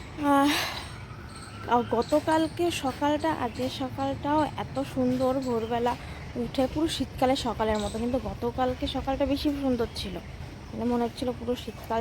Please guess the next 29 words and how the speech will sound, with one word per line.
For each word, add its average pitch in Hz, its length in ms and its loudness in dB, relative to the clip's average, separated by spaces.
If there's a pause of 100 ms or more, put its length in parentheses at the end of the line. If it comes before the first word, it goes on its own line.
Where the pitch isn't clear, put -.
শীতকাল। 208 320 -4 (480)
তো - 40 0 (180)
পরে 202 300 4
গিয়ে 269 200 4
এত - 220 -8 (200)
গরম 269 280 4 (1200)
শুরু 269 260 6
হয়েছে 311 220 4 (100)
কালকে, 254 200 -2 (100)
আবার 226 140 -2 (1300)
পুরো 285 160 4 (160)
লু 262 120 4 (200)
হচ্ছিল 233 400 0 (140)
কালকে। 180 280 -4 (920)
তো 233 100 -6 (100)
আজকে 240 260 0 (920)
যিনি 262 200 8 (140)
ফু-, 240 340 -2
ফুলগুলো 254 320 0 (100)
নিতে 254 240 0
আসে, 247 180 -4
আজকে 240 140 -4 (100)
অনেক 254 140 -2 (180)
তাড়াতাড়ি 233 340 0 (120)
ফুল 247 220 0
নিতে 233 240 -2
চলে 226 220 -2
এসছে, - 220 -8 (840)
নিতে 240 200 2